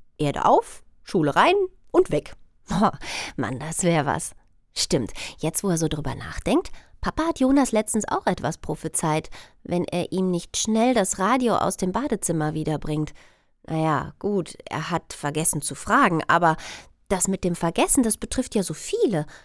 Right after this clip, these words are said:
Sogar Erwachsene, hat die Frau im Radio gesagt. Warum, das weiß Jonas nicht mehr, aber Hilfe und Tipps hat die Frau gegeben. Wie dem auch sei. Papa hat ihm also auch was prophezeit.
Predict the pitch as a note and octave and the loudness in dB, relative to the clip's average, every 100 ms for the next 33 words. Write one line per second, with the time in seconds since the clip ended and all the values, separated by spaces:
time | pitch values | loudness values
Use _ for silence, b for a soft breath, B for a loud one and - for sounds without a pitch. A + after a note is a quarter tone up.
0 | B - E3 D3+ C#3+ D3 - - F#4 G#3 | B -4 -2 -2 -2 -2 -2 4 4 4
1 | E3+ E3 - C#3+ B2+ C#3 D3 D3 C3 C#3+ | 2 -4 -4 -4 -2 -4 -8 -10 -8 -4
2 | - A#2 - b b b b - D3+ F#3+ | -4 -6 -10 b b b b -8 -4 0
3 | D4 G4+ - F#3 - C#3 C3+ - - - | 0 0 0 0 0 -2 -6 -8 -10 -6
4 | C#3 C#3+ - E3+ F3 D#3 - C#4 D4+ - | -6 -6 -2 0 2 2 2 2 2 0
5 | E3+ - F#4+ - D#3+ - - D3 C#3+ D#3 | -2 0 0 2 -2 -6 -6 -4 -2 -2
6 | D3 D3 D3+ C#3 B B - _ - - | 0 0 2 -2 B B -18 _ -12 -6
7 | D3+ C#3 A2+ - - - B B - C4 | -2 -2 -4 -4 -6 -6 B B 0 2
8 | D4+ A3 G3 F#3+ D#3+ E3 E3 - D#3+ - | 4 4 2 0 0 0 -2 0 -2 0
9 | C3 - A2 - - - C2+ - | -4 -2 -6 -6 -8 -8 -8 -10